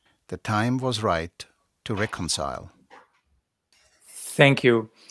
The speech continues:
Speaker 2: Um, so I think you met, uh, Phyllis Furumoto several times, but tell us about that one time when you traveled from Switzerland to Arizona with a film crew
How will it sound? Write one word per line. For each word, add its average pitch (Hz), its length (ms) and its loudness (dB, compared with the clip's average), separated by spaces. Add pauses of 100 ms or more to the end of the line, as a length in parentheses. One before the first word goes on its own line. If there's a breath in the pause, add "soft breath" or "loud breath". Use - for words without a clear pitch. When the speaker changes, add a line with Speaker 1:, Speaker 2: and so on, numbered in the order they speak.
(960 soft breath)
Speaker 2:
Um, 180 560 6 (1800 loud breath)
so 185 420 8
I 165 520 8 (120)
think 202 460 6
you 165 200 10
met, 170 420 4 (120)
uh, 180 200 4
Phyllis 165 340 2
Furumoto 165 680 8
several 160 460 8
times, 113 560 -2 (480 soft breath)
but 170 240 6 (180)
tell 202 280 8
us 208 240 4
about 165 380 4
that 156 180 6
one 156 340 4
time 147 540 2
when 147 340 2
you 143 80 2
traveled 156 480 6
from 147 180 4
Switzerland 175 580 4
to 190 140 4
Arizona 147 800 4
with 156 200 4
a 180 40 2
film 151 400 8
crew 139 460 8